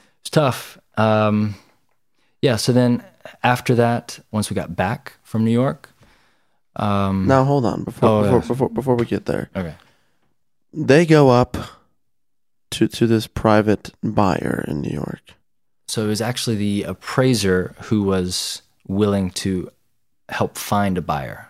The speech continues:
Speaker 2: Great. And in the film, Spencer gives this woman and this reputable organization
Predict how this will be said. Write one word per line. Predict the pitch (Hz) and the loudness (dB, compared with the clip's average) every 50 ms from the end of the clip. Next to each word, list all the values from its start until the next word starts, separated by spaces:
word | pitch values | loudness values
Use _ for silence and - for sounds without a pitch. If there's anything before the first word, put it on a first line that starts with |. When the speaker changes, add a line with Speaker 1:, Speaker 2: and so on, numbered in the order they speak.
| _ _ _ _ _ _ _ _ _ | _ _ _ _ _ _ _ _ _
Speaker 2:
Great. | - - - - - - - - _ _ _ _ _ _ _ _ _ _ _ _ _ _ _ _ _ _ _ _ _ _ _ _ _ _ - | -6 -6 -6 -6 -8 -12 -20 -20 _ _ _ _ _ _ _ _ _ _ _ _ _ _ _ _ _ _ _ _ _ _ _ _ _ _ 4
And | 120 120 117 117 113 113 110 113 113 110 - _ | 6 6 6 6 6 6 6 4 2 0 0 _
in | - 143 156 170 175 | 6 6 6 8 6
the | 170 | 6
film, | 147 131 113 143 139 135 120 85 - - - 85 123 143 - _ _ _ _ _ _ _ _ _ _ _ _ _ _ _ _ _ _ _ | 4 4 6 6 6 6 6 4 4 2 2 2 0 -2 -4 _ _ _ _ _ _ _ _ _ _ _ _ _ _ _ _ _ _ _
Spencer | - - - - 147 151 170 180 - - 127 92 92 104 117 120 - - - 117 120 | -10 -4 2 4 4 4 4 4 2 2 4 4 4 4 2 0 -4 -6 -6 -6 -2
gives | 127 123 123 123 123 120 120 120 123 - - - - - - | 2 4 6 6 6 4 2 0 -6 -10 -10 -12 -10 -6 -4
this | 113 110 117 131 139 - - | 0 2 2 2 2 0 2
woman | 120 117 123 127 123 98 69 73 90 - 139 151 - _ _ _ _ _ _ _ _ _ _ _ _ _ _ _ _ _ _ | 4 4 4 4 4 2 0 0 -2 -4 -6 -10 -12 _ _ _ _ _ _ _ _ _ _ _ _ _ _ _ _ _ _
and | - 117 117 | 0 2 2
this | 110 117 120 | 2 2 2
reputable | 110 117 120 127 - - 127 123 117 117 117 104 | 4 4 4 4 4 2 2 4 4 4 4 6
organization | 110 113 117 117 120 113 110 107 113 113 113 113 - - - - - - - | 6 4 4 4 4 2 4 4 4 4 4 4 2 0 0 0 0 0 -2